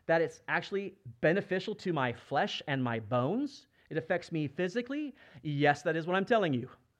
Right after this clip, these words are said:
Absolutely. Because there are many, many sinful lifestyles that very much have a detrimental effect upon you physically,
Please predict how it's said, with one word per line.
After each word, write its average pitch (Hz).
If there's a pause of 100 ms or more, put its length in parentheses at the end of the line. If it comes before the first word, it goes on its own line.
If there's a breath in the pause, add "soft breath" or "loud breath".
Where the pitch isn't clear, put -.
(640)
Absolutely. 180 (960 soft breath)
Because 196
there 220
are 190
many, 220
many 214
sinful 196
lifestyles 170
that 131
very 147
much 240
have 139
a 127
detrimental 131
effect 117
upon 110
you 101
physically, 127